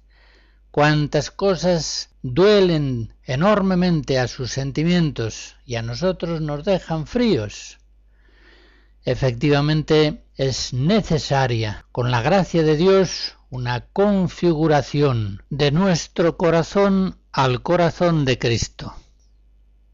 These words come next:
Se trata de una ascesis evidentemente progresiva. La liberación del sentido ha de llegar a ser una liberación total de todo apego desordenado del sentimiento,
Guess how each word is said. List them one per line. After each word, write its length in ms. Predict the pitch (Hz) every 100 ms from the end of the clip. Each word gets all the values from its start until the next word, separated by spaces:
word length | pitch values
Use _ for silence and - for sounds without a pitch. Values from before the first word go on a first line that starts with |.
| _ _ _
Se 220 | - - 165
trata 340 | 214 208 220
de 80 | 160
una 220 | 165 170
ascesis 920 | 143 - 151 151 - 196 165 - - -
evidentemente 920 | 233 139 113 113 123 131 131 156 139 139
progresiva. 1000 | - 135 123 113 113 - 233 208 117 95 - _ _ _ _ _ _ _ _ _ _
La 140 | 113
liberación 640 | 120 117 117 117 - 143 143
del 160 | 139
sentido 840 | 131 165 160 143 156 165 190 185 175 _ _ -
ha 200 | 151 151
de 140 | 151
llegar 340 | 135 135 143
a 80 | 139
ser 420 | 120 151 156 156 -
una 240 | 147 147 135
liberación 760 | 120 117 110 - 151 143 131
total 500 | 117 127 135 233 214
de 120 | 143
todo 560 | 127 135 123 131 131 - -
apego 720 | - 110 - 196 190 120 107 -
desordenado 960 | 127 113 120 117 120 131 135 120 113 117
del 180 | 123 113
sentimiento, 880 | - 127 123 143 170 151 117 101